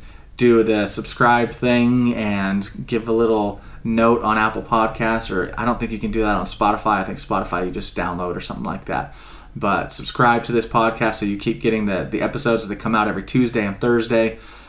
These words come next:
We're doing a lot. We're, we're getting more and more guests, more just wild stories and testimonies. And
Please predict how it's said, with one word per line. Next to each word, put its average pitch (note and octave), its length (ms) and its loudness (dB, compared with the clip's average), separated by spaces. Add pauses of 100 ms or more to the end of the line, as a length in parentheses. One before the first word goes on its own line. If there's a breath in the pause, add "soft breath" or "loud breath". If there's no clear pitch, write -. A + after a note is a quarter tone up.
We're A2+ 140 2
doing A2+ 260 4
a G#2 60 0
lot. A2+ 280 2
We're, G#2+ 260 0 (180 loud breath)
we're A#2+ 80 0
getting A2 340 2
more A#2 300 6
and A2+ 80 0
more A2+ 200 2
guests, - 680 0 (180 loud breath)
more A2+ 600 4
just A#2 240 -2
wild A2+ 500 2
stories A2+ 560 2
and G#2 140 -4
testimonies. A2 920 -2 (360 loud breath)
And G2+ 580 0